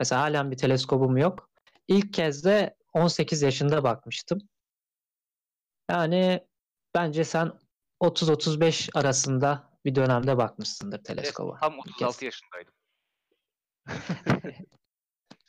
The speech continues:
Speaker 2: Yani, e, kırk bir yaşındayım. E, işte beş sene önce teleskoptan bakmışım. Tamam, şu anda bir sürü teleskopum var, olabilir ama şimdi, e, astronomiye, astronomi bilimine başlamak için, e, bir teleskoba ihtiyaç yok.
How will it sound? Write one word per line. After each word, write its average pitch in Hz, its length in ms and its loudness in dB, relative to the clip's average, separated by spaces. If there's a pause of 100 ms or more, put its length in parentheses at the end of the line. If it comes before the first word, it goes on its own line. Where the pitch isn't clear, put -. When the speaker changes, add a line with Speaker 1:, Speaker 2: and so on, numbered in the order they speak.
(160)
Speaker 2:
Yani, 156 640 -2
e, 131 260 -6
kırk 160 240 -10
bir 165 80 -4
yaşındayım. 139 500 -4
E, 139 120 -4
işte 127 280 -10
beş 175 160 -2
sene 139 280 -6 (120)
önce 135 280 -6
teleskoptan 107 640 -8
bakmışım. 110 420 -12 (100)
Tamam, 156 300 -4
şu 139 160 -4
anda 127 180 -4
bir 127 60 -12
sürü 127 200 -12
teleskopum 127 460 -8
var, 104 100 -6
olabilir 131 340 -6
ama 190 200 -8 (400)
şimdi, 160 280 -10 (240)
e, 127 380 -2 (840)
astronomiye, 147 640 -6
astronomi 170 400 -10
bilimine 120 320 -12
başlamak 160 400 -10
için, - 240 -18 (760)
e, 135 40 -8 (1040)
bir 175 220 -10
teleskoba 160 680 -8
ihtiyaç 175 480 -10
yok. - 260 -12